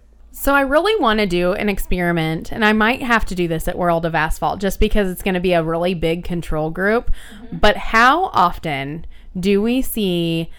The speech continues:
Speaker 1: a table at the front of the booth and two people sitting behind it? So tell us about arranging an open space. <laughs>
Speaker 2: It is my biggest pet peeve when I walk into a show and I see representatives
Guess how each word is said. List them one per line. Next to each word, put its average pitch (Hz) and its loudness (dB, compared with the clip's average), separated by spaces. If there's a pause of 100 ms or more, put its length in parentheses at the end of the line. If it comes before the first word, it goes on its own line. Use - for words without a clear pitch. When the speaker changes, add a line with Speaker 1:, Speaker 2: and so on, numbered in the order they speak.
(300)
Speaker 1:
a - 0
table 180 4
at 175 2
the 202 -2
front 165 -2
of 170 -4
the 180 -4
booth 156 -2
and 196 -2
two - -2
people 170 4
sitting 151 -8
behind 151 -8
it? - -10
So 247 0
tell 262 -4
us 453 -6
about 175 2
arranging 185 0
an 160 -8
open 160 -10
space. - -10
<laughs> - -18 (960)
Speaker 2:
It 214 4
is 220 0
my 247 0
biggest 170 0
pet 185 0
peeve 147 -6 (140)
when 165 -2
I 165 2
walk 165 0
into 160 -4 (320)
a 180 2
show 156 0
and 160 -4
I 165 0
see 190 -6
representatives 165 -2